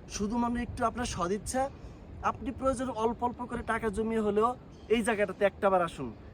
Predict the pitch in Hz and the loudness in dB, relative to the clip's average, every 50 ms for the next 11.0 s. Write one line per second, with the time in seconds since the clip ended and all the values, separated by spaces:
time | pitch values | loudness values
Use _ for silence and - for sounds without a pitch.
0 | - - - 165 208 214 226 240 240 196 - 226 220 165 143 156 185 196 175 143 | -14 0 4 4 4 4 4 0 -2 -2 -2 -4 -4 -4 -2 0 0 0 0 0
1 | 120 - - - - - - 185 214 220 - 240 196 226 220 165 160 170 196 214 | -2 -4 -6 -8 -10 -4 0 0 2 2 2 0 0 -2 -2 -2 0 0 2 2
2 | 214 202 190 202 202 185 156 143 147 175 190 202 202 220 220 214 208 226 240 196 | 2 2 2 4 6 6 6 6 6 6 4 4 4 2 2 2 2 2 0 0
3 | 185 208 240 247 226 202 180 147 - 160 - - 185 208 220 226 226 - - - | 0 0 2 4 4 4 4 4 0 -4 -4 -2 0 0 0 0 0 -2 -6 -12
4 | - - - - 139 151 160 170 175 180 214 214 214 - - 208 220 - - - | -12 -12 -10 -6 -2 0 0 0 2 4 2 2 2 0 -2 -2 -2 -2 -4 -8
5 | - 220 233 233 233 220 - - - - - - - - 208 214 - 214 226 226 | -4 -2 0 0 -2 -2 -6 -12 -16 -16 -12 -10 -4 -2 -2 0 2 4 4 4
6 | 233 226 - - - - - - 202 - - 247 254 233 202 220 220 208 196 185 | 2 0 -4 -8 -10 -6 -4 -2 -2 0 0 0 0 0 2 6 6 8 8 6
7 | 175 160 147 135 120 120 131 160 165 175 190 190 - - - 170 180 180 202 202 | 4 2 0 -2 -4 0 2 4 6 6 4 4 2 -2 -2 -2 0 0 0 0
8 | - 208 - - - 190 196 - 110 92 - 202 220 202 226 214 - - 175 170 | -2 -4 -6 -4 -2 2 4 4 4 4 2 -2 -4 -4 -6 -6 -6 -6 -4 -2
9 | 214 196 - 220 202 180 202 180 160 147 139 127 117 107 - - - - - - | -2 0 2 0 2 4 4 4 4 2 0 -2 -4 -8 -6 -6 -6 -6 -6 -8
10 | - - - 156 185 214 220 202 214 226 185 233 196 190 202 180 160 156 160 | -10 -8 -4 0 2 2 2 4 2 2 2 2 4 6 4 4 4 0 -4